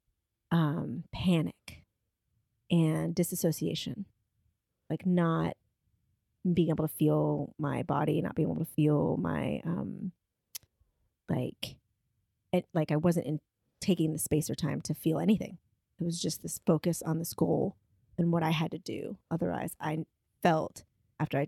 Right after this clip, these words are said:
took a moment, I was like, "I'm gonna be punished," <laughs> you know? Um,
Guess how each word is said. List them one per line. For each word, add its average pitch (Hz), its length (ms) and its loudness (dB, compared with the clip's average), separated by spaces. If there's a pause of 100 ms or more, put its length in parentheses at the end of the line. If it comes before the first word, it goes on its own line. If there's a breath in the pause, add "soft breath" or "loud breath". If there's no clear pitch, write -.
took - 120 0
a 147 60 0
moment, 151 240 0
I 92 40 -6
was - 80 -12
like, - 100 -16 (220)
"I'm 175 180 0
gonna 180 100 2
be 185 100 -2
punished," - 460 -6 (160)
<laughs> - 140 -20
you 175 340 0
know? 196 180 0 (1000)
Um, 170 380 0